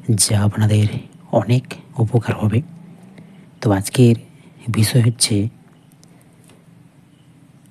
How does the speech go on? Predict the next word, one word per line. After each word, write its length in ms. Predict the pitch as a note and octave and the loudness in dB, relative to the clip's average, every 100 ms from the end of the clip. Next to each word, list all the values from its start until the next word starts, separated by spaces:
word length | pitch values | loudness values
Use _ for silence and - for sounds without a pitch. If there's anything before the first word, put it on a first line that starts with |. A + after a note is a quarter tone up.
| - _ - _ _ _ _ _ _ _ _ _ _ _ _ _ _ - - A#2 | -20 _ -20 _ _ _ _ _ _ _ _ _ _ _ _ _ _ -10 -4 2
গাভী 440 | A2 G#2+ A2+ B2 | 4 4 4 2